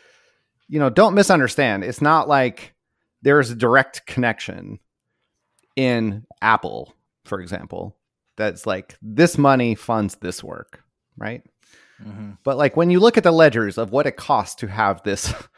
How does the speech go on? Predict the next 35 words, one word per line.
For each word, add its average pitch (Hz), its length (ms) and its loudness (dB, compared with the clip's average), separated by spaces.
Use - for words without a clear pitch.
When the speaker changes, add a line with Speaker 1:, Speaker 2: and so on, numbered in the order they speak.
Speaker 1:
<laughs> - 400 -20
versus 131 440 -2
what 117 280 -2
you 110 180 -6
get 165 300 -4
from 104 160 -8
having 98 340 -10
it, 101 220 -16
like, 120 220 -2
it's 135 140 -4
pretty 190 260 -2
plain 117 540 -4
that, 120 240 -4
well, 123 220 0
it's 123 180 -8
actually 135 360 -4
profitable, 101 800 -4
so 101 420 -4
of 113 140 -16
course 107 280 -10
we're 104 100 -12
just 90 180 -18
gonna 90 160 -14
keep - 160 -20
doing - 260 -14
it. - 160 -20
And 110 460 -4
I'm 170 140 -2
not 196 220 0
speculating 147 760 0
how 135 280 -2
long 123 420 0
it 113 180 -10
would 101 180 -6
take - 480 -6